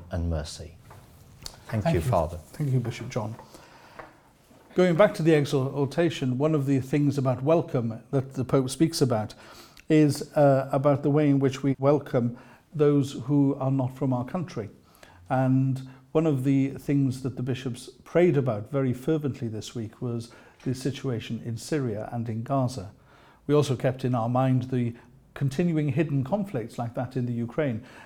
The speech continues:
Speaker 2: And Bishop Klibb's presence always is a reminder to us of the fact that the people of U-, the Ukraine continue to suffer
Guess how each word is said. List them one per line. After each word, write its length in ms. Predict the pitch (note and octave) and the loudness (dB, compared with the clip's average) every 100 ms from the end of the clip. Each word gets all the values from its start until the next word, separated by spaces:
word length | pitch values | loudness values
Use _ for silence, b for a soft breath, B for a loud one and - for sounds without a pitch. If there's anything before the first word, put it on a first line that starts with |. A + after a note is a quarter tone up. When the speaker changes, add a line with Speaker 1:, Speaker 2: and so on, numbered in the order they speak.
| - | -4
Speaker 2:
And 140 | C3 | 0
Bishop 260 | C3 - C#3 | 0 -2 -4
Klibb's 320 | - D#3+ C3 | 0 0 0
presence 480 | - E3 D3 C3+ B2+ | 0 2 2 0 -4
always 460 | - E3 D3+ C3+ A#2+ | 2 4 4 2 2
is 120 | A#2+ | -2
a 80 | B2 | -2
reminder 460 | B2 B2+ C3 A#2+ | 0 0 0 -2
to 200 | - A#2 | -4 -6
us 280 | G#2 - - B B B | -8 -12 -20 B B B
of 220 | A#2+ A2+ | -4 -2
the 80 | B2 | -4
fact 220 | A#2 A#2+ | -4 -4
that 120 | C3 B2 | -6 -6
the 60 | |
people 280 | B2+ C3+ C3+ | -4 -4 -2
of 120 | A#2 | -4
U-, 160 | A#2 A#2 | -4 -6
the 180 | B2+ B2 | -4 -2
Ukraine 380 | A#2+ A#2+ C3 A#2+ | -2 -2 -2 -2
continue 680 | B2 - D#3 D3+ C#3+ C3+ C3+ B B - | -6 -4 -2 2 2 2 -2 B B -6
to 260 | C#3 B2+ | 0 0
suffer 480 | B2 - C3 B2+ A2+ | 0 -2 -2 -2 -4